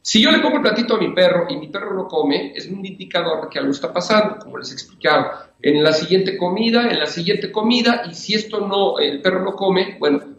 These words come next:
puedo hablarle al médico veterinario y decirle, "Mi perro está teniendo una conducta extraña". Pero, ojo,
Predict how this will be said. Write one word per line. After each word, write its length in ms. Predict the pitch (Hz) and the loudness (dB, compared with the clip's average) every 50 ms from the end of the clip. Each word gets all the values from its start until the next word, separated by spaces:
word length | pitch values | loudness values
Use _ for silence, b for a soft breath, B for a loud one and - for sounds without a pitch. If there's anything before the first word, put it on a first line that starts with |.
| _ - - _ | _ -20 -20 _
puedo 240 | _ 160 160 160 165 | _ 2 4 6 6
hablarle 280 | 151 156 147 143 151 147 | 6 6 4 4 4 2
al 100 | 147 143 | 4 4
médico 300 | 147 143 143 139 151 143 | 2 0 0 -2 2 2
veterinario 520 | 147 147 147 165 165 165 156 156 160 160 | 2 2 2 -4 -4 -4 -4 -2 -2 -2
y 40 | 147 | -2
decirle, 320 | 139 139 143 143 147 143 | -2 -2 0 0 4 4
"Mi 80 | 139 139 | 4 4
perro 180 | - - 143 - | 2 0 -8 -8
está 220 | - - 131 - | -4 -4 -4 -2
teniendo 260 | 139 127 127 127 135 | -2 -4 -4 -2 0
una 100 | 135 135 | 0 0
conducta 400 | - - 123 - - - _ - | 0 -2 -12 -16 -18 -16 _ -10
extraña". 720 | - - - - 185 185 170 143 - - - - - - _ _ _ _ _ _ | -8 -4 0 2 4 4 6 4 2 0 -2 -8 -14 -18 _ _ _ _ _ _
Pero, 400 | - 226 220 220 214 208 190 175 - - - - - - _ _ _ _ _ _ _ _ _ _ _ _ | 2 4 4 6 4 4 4 2 2 0 -4 -10 -16 -20 _ _ _ _ _ _ _ _ _ _ _ _
ojo, 480 | 175 190 190 185 - - - - - | -2 -2 -2 -2 -6 -10 -14 -16 -20